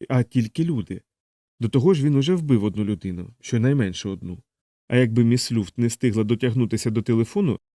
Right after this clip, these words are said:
то він дуже ймовірно вбив би і її також, а тоді б винюхував, як підібратися до мене». «Хм», гмикнув Філ Реш. «Хм?» гнівно перекривив Гарланд підлеглого. Тепер він мав вигляд,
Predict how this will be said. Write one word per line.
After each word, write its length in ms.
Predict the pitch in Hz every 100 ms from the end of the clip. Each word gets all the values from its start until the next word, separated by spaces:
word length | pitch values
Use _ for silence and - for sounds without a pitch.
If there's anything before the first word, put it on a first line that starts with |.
| _
то 100 | 147
він 160 | 190 190
дуже 240 | 123 123
ймовірно 500 | 120 123 151 175 120
вбив 300 | 104 120 196
би 220 | 123 127 -
і 80 |
її 260 | 135 135 139
також, 560 | 131 185 - 95 - - _ _ _
а 100 | 123
тоді 300 | 131 131 202
б 40 | - _ _ -
винюхував, 720 | 120 123 147 202 123 107 107
як 200 | - 147
підібратися 640 | - 151 156 135 135 135 143
до 140 | 160
мене». 300 | 107 82 85 _ _ _ _
«Хм», 240 | 131 120 92 - _ _ _ _
гмикнув 440 | 101 113 190 208 214
Філ 280 | - 113 107
Реш. 340 | 73 - - _ _ _ _ _
«Хм?» 300 | 196 208 262 262 _ _ _ _ _
гнівно 400 | 117 127 117 113
перекривив 600 | - 113 - 117 113 110 -
Гарланд 420 | 113 117 110 101
підлеглого. 640 | - 131 110 92 92 92 - _ _ _ _ _
Тепер 340 | 131 113 117
він 140 | 117 113
мав 160 | 117
вигляд, 420 | 104 180 131 104